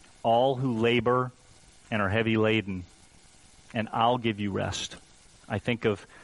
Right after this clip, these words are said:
times I've maybe been yoked to people, and it's heavy because I'm bearing a lot of the yoke.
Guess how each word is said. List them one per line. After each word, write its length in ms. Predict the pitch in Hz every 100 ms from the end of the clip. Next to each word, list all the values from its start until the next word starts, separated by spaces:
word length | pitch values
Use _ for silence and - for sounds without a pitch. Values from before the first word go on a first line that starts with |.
| - - -
times 380 | 123 117 113 110
I've 320 | 104 98 - - -
maybe 300 | 113 117 110
been 200 | 113 110
yoked 460 | 110 104 - - -
to 100 | 104
people, 540 | - 113 110 104 95 - - - - - - - - - - -
and 100 | 110
it's 280 | 104 - - - -
heavy 420 | - 113 104 92 -
because 240 | 101 104
I'm 220 | 107 110
bearing 480 | 107 117 113 110 101
a 60 | 95
lot 320 | 95 95 101
of 100 | 95
the 80 | 101
yoke. 380 | 95 95 -